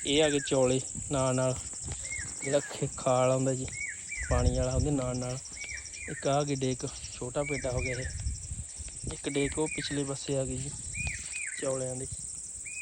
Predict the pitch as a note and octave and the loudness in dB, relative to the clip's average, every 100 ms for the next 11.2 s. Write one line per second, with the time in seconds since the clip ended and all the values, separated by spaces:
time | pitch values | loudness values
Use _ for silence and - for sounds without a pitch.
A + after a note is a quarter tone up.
0 | - - - - - - - - C#3 C3 | -8 -8 -8 -6 -6 -8 -8 -6 -4 -2
1 | C3 - C#3+ D3 C#3 B2+ C3+ B2+ B2+ - | -2 0 0 2 2 2 2 4 2 0
2 | C3 B2+ B2+ - - - - - - - | 0 2 2 2 2 4 2 0 -2 -2
3 | - - - G2+ - - - - - - | -2 -4 -4 -4 -6 -12 -12 -12 -12 -10
4 | - - - - - - - - - - | -4 -2 0 0 4 4 4 0 -2 4
5 | E3 - F3 F#3+ G3 G3+ G3 F#3+ F#3 F#3 | 6 10 10 12 10 10 12 10 12 10
6 | F3 - - - - - - - - - | 10 6 4 0 0 0 4 4 4 -4
7 | - - - - - - C3+ B2+ - - | -6 -8 -10 -8 -8 -4 -2 6 8 8
8 | - C#3+ - - B2 - - - - - | 8 8 8 6 6 4 2 2 2 2
9 | - - - C3+ C#3 C3 C3 - - - | 2 0 4 4 6 4 2 -2 -10 -6
10 | - - - - - C3 C#3 D3+ D3 C#3+ | -4 -4 -4 -6 2 4 6 4 4 4
11 | D3+ | 4